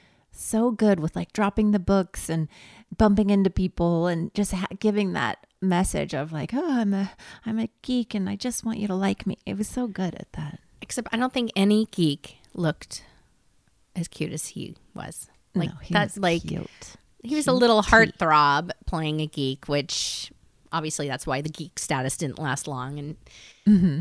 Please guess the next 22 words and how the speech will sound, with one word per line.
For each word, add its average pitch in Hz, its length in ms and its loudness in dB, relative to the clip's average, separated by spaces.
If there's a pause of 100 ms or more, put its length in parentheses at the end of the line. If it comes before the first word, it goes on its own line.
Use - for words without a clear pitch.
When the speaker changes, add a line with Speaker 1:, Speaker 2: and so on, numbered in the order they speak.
(120)
Speaker 2:
you 240 140 -4
know, 220 240 0
but, 214 320 -2
uh, 185 320 0 (240)
most 240 420 2
people 523 200 -2
don't 226 360 -2
know 175 280 -2
that 180 160 -10
Brian 196 300 -2
has 180 460 -4
really 220 380 -2
great 185 320 -2
physical - 540 -8
comedy. 180 560 -4
Like, 165 160 -6
his 294 240 -2
delivery 226 560 0
of 185 160 -2
Jim 196 260 0
Carrey 165 380 -2
lines 185 600 -4